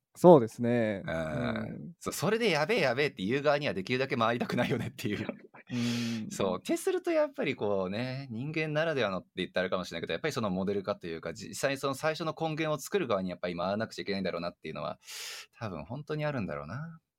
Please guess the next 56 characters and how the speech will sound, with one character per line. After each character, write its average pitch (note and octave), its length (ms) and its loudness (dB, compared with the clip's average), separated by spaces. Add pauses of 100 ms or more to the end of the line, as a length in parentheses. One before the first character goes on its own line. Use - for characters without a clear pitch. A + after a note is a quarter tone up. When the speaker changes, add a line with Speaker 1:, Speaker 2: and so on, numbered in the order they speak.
(140)
Speaker 1:
う C3+ 60 0
ん、 C3+ 180 4
だ C3+ 100 4
か C3 80 6
ら B2 60 4
ま D#3 180 2
あ D#3 40 2
ね、 C#3 140 0
時 C3+ 120 2
代 D#3 260 8
を D#3 200 6
こ D3+ 180 6
う D3 60 8
予 C#3+ 80 6
測 D#3+ 260 0
し - 180 -8
て、 G#3 380 8 (100)
ま C#3+ 100 4
あ、 - 20 6
Speaker 2:
ね。 C#3 80 6
Speaker 1:
エ - 20 4
ン - 40 4
ジ C3+ 60 4
ニ C3+ 120 6
ア B2+ 340 4 (220)
や C#3 120 6
る C#3 120 8
な B2+ 100 8
り、 A2+ 220 0 (140)
な - 80 8
ん - 20 6
か - 80 -6
こ F3 100 10
れ F3+ 80 12
っ F3+ 40 8
て、 F3+ 360 10 (580)
こ-、 E3 320 8
こ F3+ 60 4
の F3 100 10
ま E3 120 10
ま D#3+ 120 8
ジ D3+ 120 6
ー D3+ 40 6
ピ D#3 100 4
ー D3 40 0
テ E3 120 2
ィ D3+ 80 8
ー - 20 0
と C3 80 4
か A#2+ 100 -2
が A#2 140 2
進 - 220 0
ん C#3 40 4
で D3+ 80 6
く D3 120 0
と C#3+ 440 6